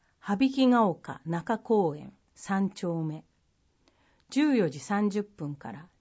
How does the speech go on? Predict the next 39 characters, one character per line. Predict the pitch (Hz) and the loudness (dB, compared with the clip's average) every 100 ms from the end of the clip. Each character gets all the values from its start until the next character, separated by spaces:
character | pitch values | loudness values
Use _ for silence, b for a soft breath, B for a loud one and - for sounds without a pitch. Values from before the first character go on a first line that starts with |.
| - | -2
十 | 285 262 | 2 2
五 | 190 | 2
時 | 147 147 | 0 -4
二 | 151 | -4
十 | 151 190 196 _ | -4 -6 -8 _
分。 | 196 190 _ _ _ _ _ _ _ _ | -18 -18 _ _ _ _ _ _ _ _
羽 | - 202 | -2 0
曳 | 247 262 | 2 4
が | 254 233 | 4 4
丘 | 170 - 127 - - | 0 -4 -12 -12 -4
西 | 170 160 - 226 - | -4 -4 -6 -6 -6
中 | 170 175 214 | -8 -4 -4
公 | 196 220 185 151 | -2 0 0 -2
園 | 151 202 - _ _ - | -6 -18 -20 _ _ -4
西 | 175 170 - 202 | -4 -4 -8 -10
三 | - 170 165 | -8 -6 -6
丁 | 165 170 156 | -6 -8 -6
目。 | 151 151 - _ _ _ _ _ _ _ _ _ _ _ _ | -6 -10 -16 _ _ _ _ _ _ _ _ _ _ _ _
四 | - 254 | 0 4
月 | 277 302 277 | 4 2 2
二 | 262 269 | 4 4
十 | 226 175 | 2 -2
二 | 156 196 214 | -2 0 2
日 | 208 208 208 208 | 0 -4 -8 -8
土 | 143 185 196 | -6 -2 0
曜。 | 226 147 - _ _ _ _ _ _ _ | 0 -2 -6 _ _ _ _ _ _ _
十 | - 285 240 | -2 2 2
四 | 220 214 | 2 0
時 | 196 | -4
か | 160 | -8
ら | 156 | -10
十 | 147 190 196 | -8 -2 -2
五 | 147 175 | -2 -4
時。 | 156 139 _ _ _ _ | -4 -14 _ _ _ _
市 | - 226 | -6 2
役 | 247 269 | 2 0
所 | - 165 | -4 -6
本 | - 156 151 | -4 -6 -6
館。 | 147 160 151 | -8 -12 -12